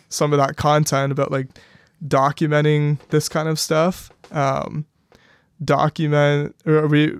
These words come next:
we use, uh, Gary Vaynerchuk's little, um, slogan of, like,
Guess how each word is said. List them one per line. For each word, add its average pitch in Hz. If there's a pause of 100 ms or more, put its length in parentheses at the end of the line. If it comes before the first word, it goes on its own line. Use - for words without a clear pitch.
(120)
we 147
use, 143
uh, 139
Gary 143
Vaynerchuk's 139
little, 135 (580)
um, - (120)
slogan 143
of, 139
like, 139